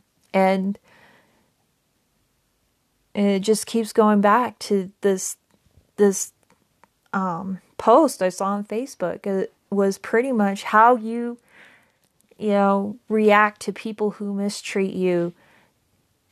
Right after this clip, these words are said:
is a testimony, can be a testimony to,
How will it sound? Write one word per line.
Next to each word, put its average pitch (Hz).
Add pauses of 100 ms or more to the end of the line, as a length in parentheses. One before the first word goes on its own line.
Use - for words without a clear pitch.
(720)
is 208
a 202
testimony, 185 (960)
can 214
be 214
a 185
testimony 190
to, 185